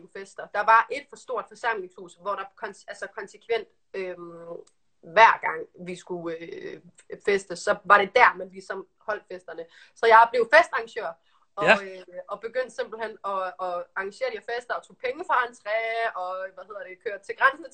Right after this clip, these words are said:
Speaker 1: Tyskland for, for at have, få alkohol til festen, og du ved, det var, altså, hvis, der var ikke noget, vi kunne ikke, vi var ikke gamle nok til at tage i byen, så det,
Speaker 2: Nej.
Speaker 1: det var jo ligesom vores måde, hvorpå vi kunne stadig get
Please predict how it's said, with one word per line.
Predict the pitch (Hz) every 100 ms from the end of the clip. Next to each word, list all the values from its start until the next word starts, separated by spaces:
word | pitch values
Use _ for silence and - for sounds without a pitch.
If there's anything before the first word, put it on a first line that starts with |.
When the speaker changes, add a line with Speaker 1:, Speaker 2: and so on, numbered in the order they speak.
| -
Speaker 1:
Tyskland | 349 - 294 262 -
for, | 247 262 - 508 370 381 _
for | 269 240 208
at | 226
have, | 190 - _
få | 233 208 233
alkohol | 320 294 277
til | 277 269
festen, | 269 - 240 240 196
og | 202 202 _ _ _ _
du | 247
ved, | 254
det | 269
var, | 269 220
altså, | 220 233 196
hvis, | 254 254 _ 240
der | 226
var | 240
ikke | 269 277
noget, | 262 262
vi | 240
kunne | 240 269
ikke, | -
vi | 214
var |
ikke | 240 269
gamle | 294
nok | 285
til | _
at | 240
tage | 220
i | 302
byen, | 285 -
så | 440
det, | 247 247
Speaker 2:
Nej. | 131 135
Speaker 1:
det | 226
var | 254
jo | 226
ligesom | 240 226 185 _ 190 196
vores | 226 269
måde, | 247 214 240 214
hvorpå | 196 226 185
vi | 196 -
kunne | 214 190 _ _ _ -
stadig | 214 226 214 _ _
get | 196